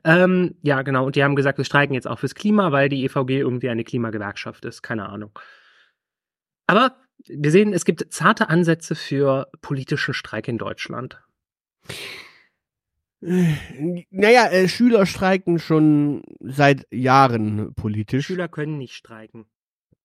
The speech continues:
Speaker 2: Und,
Speaker 1: Also Streiks
Speaker 2: äh,
Speaker 1: sind das, äh, wo Leute empört in eine Kamera schreien können, dass sie nicht zur Arbeit kommen. Dann ist Streik.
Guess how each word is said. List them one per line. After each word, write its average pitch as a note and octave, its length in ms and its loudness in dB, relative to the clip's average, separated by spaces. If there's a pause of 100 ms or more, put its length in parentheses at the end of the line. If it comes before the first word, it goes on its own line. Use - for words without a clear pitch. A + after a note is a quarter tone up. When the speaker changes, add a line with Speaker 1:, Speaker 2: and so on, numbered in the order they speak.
(400)
Speaker 2:
Und, B2+ 220 6
Speaker 1:
Also B2+ 60 8
Streiks B2 300 2
Speaker 2:
äh, B2+ 80 2
Speaker 1:
sind E3+ 140 -4
das, F#3 260 -4
äh, E3+ 260 -2 (100)
wo E3+ 220 2
Leute D#3 400 0 (100)
empört F3 480 -2
in D#3 400 0
eine D3 200 -6
Kamera D#3 340 0
schreien C#3+ 400 -4
können, C#3+ 240 -4
dass C#3 140 -4
sie C#3+ 80 -4
nicht C3+ 180 -6
zur D3 100 -2
Arbeit B2+ 300 -6
kommen. G#2+ 240 -12
Dann F3 160 2
ist F3 100 -2
Streik. B2 520 -6